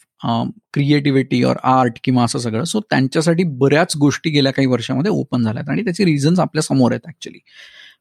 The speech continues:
We don't have to talk again into detail about it, like YouTube आणि अशा बऱ्याच गोष्टी. So, अ,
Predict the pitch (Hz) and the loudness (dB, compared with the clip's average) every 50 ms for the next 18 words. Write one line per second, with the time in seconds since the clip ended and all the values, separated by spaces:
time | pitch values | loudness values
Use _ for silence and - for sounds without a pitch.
0 | _ - 139 131 139 139 160 160 151 151 143 147 160 147 - 143 143 131 131 _ | _ -4 -2 0 2 2 2 2 2 0 2 2 0 2 2 2 0 0 -2 _
1 | - - 131 120 120 139 143 151 147 139 135 127 139 127 120 123 123 117 - 131 | -8 -4 -2 0 2 2 4 4 4 4 2 2 0 0 0 -2 -2 0 0 0
2 | 123 117 113 120 123 120 - - - 127 120 113 - _ - 127 123 127 127 120 | 0 2 0 0 -2 -2 -6 -8 -4 -4 -4 -4 -4 _ -4 0 2 2 2 0
3 | 117 - 131 127 123 120 120 120 113 110 113 113 113 110 - 131 120 117 120 117 | 0 0 2 2 2 2 2 2 4 4 4 4 2 0 -2 -2 -2 0 0 0
4 | 117 117 - - - _ - - 131 113 - - - 143 - - - - - - | -2 -2 -6 -12 -16 _ -10 -8 -6 -6 -6 -8 -12 -14 -16 -18 -20 -20 -20 -20
5 | - - _ - 190 196 196 185 - _ _ _ - 202 - - - - - - | -20 -10 _ 0 2 2 2 0 -4 _ _ _ -18 -16 -14 -12 -12 -10 -8 -8
6 | 69 - | -8 -8